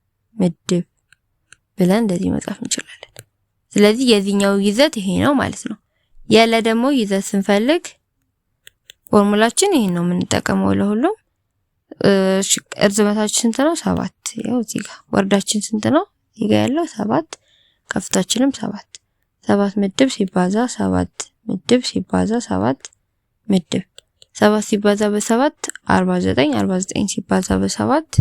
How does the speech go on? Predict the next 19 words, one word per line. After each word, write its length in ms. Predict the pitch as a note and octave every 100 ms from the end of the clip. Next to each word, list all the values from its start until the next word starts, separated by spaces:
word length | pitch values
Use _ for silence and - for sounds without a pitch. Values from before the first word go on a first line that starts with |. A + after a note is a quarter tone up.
| - - _ _ _
ሦስት 260 | - G#3 A3
መቶ 200 | G#3 A3+ D4
አርባ 260 | - F#3 F#3+ G3
ሦስት 400 | F#3+ D4 E4+ - - - _ A3+
ምድብ 460 | G3+ F#3 - A#3+ C4
ኪዩብ 280 | - F#3+ F3+ - _ _ - - _ - - -
ወይም 180 | - F#3+
ደግሞ 200 | F#3+ G#3 D4+ E4+ _ _ - - -
ኪዩቢክ 460 | G3+ G3 A#3+ D4 - _ _ _ _ - _ _ _ _ _
ምድብ 440 | G#3+ F3+ - F#3
ይሆናል 360 | - - - B3
ማለት 240 | A#3 G3 -
ነው። 140 | G#3 _ _ _ _ _ _ _ _ _ - - _ _ _ _ _ _
እሺ፣ 280 | - G#3 G#3+ - G#3
የሐመር 420 | G#3 G#3+ A3 A3
ውሃ 140 | A3 A3
ደግሞ 220 | G#3+ G#3+ A3+
አሁንም 320 | A#3+ G#3+ G3 F#3+
ስንሰራ 440 | - G#3 G3 G#3+